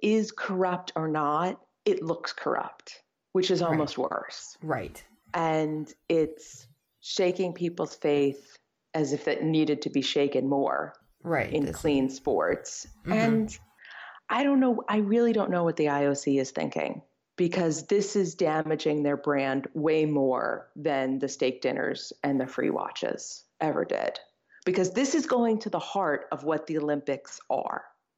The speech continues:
Speaker 1: You know, awarding the city, yeah, whatever. But this is the heart, this is about the actual competition. How could you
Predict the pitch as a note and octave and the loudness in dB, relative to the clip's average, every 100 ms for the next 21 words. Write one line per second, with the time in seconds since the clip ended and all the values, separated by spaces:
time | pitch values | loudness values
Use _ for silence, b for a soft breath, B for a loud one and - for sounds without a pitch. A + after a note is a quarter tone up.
0 | _ _ _ _ _ - F#3+ F3 - G3+ | _ _ _ _ _ -2 0 2 2 2
1 | A#3+ C4+ C4+ B3 A#3 - G#3 F#3+ F3+ F3+ | 4 4 4 2 0 0 2 4 4 4
2 | F3 - D#3+ C#3+ C#3 C3+ C3 - - F#3+ | 0 -2 0 0 2 0 -2 -4 -4 -4
3 | - C#4 - - C4 G#3+ A#3+ - - A#3+ | -6 -8 -8 -6 -6 -4 -6 -6 -2 -2
4 | B3+ C4+ A#3 - F3+ F3+ - _ _ - | 0 -2 -2 0 0 0 -4 _ _ -6
5 | F3+ F#3 - E3 - - F3+ F3+ D#3 D3+ | -2 -2 -2 -4 -4 -4 -4 -2 -6 -6
6 | E3 B3 C#4+ - F#3+ - _ b b b | -6 -4 -2 -2 -4 -6 _ b b b
7 | - G3 A#3 A#3+ B3 - - A3 G#3 F#3+ | -4 0 0 0 -2 -2 2 4 4 2